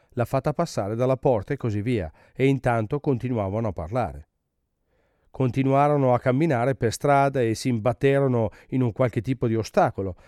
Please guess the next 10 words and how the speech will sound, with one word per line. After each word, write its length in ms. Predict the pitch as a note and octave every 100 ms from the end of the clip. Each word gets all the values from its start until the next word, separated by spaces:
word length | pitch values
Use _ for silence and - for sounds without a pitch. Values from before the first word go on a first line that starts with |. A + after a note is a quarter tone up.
| _
e 140 | D#3 D3+
quell'altro, 680 | G3+ F#3 C#3 C#3+ - F#3 - _ _ _ -
quello 200 | B2 B2+
che 80 | G#2+
era 120 | A#2+
stato 300 | A#2 C3 G2+
fatto 300 | G#2+ A#2 B2
passare 400 | B2 A2+ B2 A#2
dalla 240 | A2 A2+ A#2
porta, 440 | D3+ C#3 - F3+